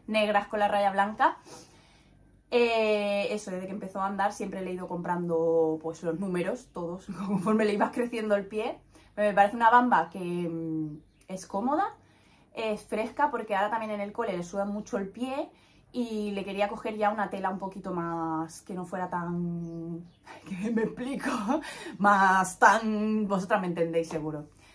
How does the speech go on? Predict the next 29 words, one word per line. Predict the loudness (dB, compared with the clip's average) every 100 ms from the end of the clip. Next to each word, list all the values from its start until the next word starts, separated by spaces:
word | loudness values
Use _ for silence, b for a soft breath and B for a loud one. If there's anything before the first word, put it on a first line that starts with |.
| b
Más | 6 6
fresquita, | 2 -8 -6 -4
un |
calzado | 0 0 0
más | -4 -4
fresquito. | -8 -10 -6 -6 -6 B B B B
Entonces | -2 2 2
le |
he | 2
cogido | 2 2
esa, | 2 2
que |
además | 0 0
le | -2
pegan | -4 -6
con | -6 -6
todo, | -2 -2
puede | -2 -6
ir | -6
más | -6 -8
arregladito, | -8 -4 -4 -4 -8
puede | -8 -8
ir |
en | -6 -4
chándal, | -4 -2 -4
que | -4 -6
siempre | -6 -8 -6
le | -6
pega. | -4 -4 -6